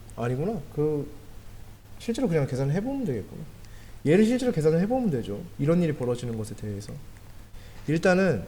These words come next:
어, 여기서 보면요. 얘에서 볼게요. A 빼기 B가, 아이, 그것도 할 필요가 없다. 얘는 D분의, 요걸 정리하면요.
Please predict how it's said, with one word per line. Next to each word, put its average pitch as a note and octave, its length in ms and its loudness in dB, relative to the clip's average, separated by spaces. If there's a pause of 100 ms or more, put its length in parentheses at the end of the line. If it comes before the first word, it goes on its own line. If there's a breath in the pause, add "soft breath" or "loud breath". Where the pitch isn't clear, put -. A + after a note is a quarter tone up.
(600)
어, F#2+ 460 -2 (1040)
여기서 E3 320 6
보면요. A2+ 540 0 (340)
얘에서 C3 260 4
볼게요. G2+ 460 -4 (1800)
A G3+ 340 12
빼기 F#3 260 10
B가, B2 600 0 (2250)
아이, G2+ 160 -4
그것도 - 320 -10
할 C#3 100 -2
필요가 C#3+ 240 -8
없다. - 240 -12 (1000 loud breath)
얘는 C3+ 460 6 (380)
D분의, D#3+ 460 4
요걸 C#3+ 180 6
정리하면요. B2+ 680 2